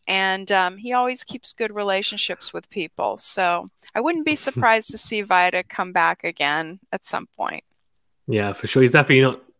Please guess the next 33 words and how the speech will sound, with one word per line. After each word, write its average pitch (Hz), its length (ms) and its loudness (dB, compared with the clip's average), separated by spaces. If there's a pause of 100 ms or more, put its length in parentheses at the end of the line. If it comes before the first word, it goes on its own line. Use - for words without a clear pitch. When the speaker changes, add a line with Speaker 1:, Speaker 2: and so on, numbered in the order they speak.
(320)
Speaker 2:
not 127 240 0
scared 120 360 2
of 104 120 -4
tweaking 117 420 2
things, 101 240 2
is 104 120 2
he? 101 160 4
And 101 180 0 (200)
adapting 110 600 0
and 110 80 4
evolving. 107 260 4
I 101 40 0
mean, 104 120 2
he's, 101 320 -2
I 95 80 -4
think, 95 320 -2 (640)
evolved 104 380 4
more 104 280 4
than 101 140 2
any 98 240 2
other 98 180 0
player, 95 520 -2 (120)
um, 95 200 -4
out 95 100 -2
of 98 100 -6
the 101 60 0
kind 98 180 -4
of 95 80 -2
elite 101 580 -2
group, 101 440 0
to - 140 -14
be 98 100 -2
fair. 95 340 -4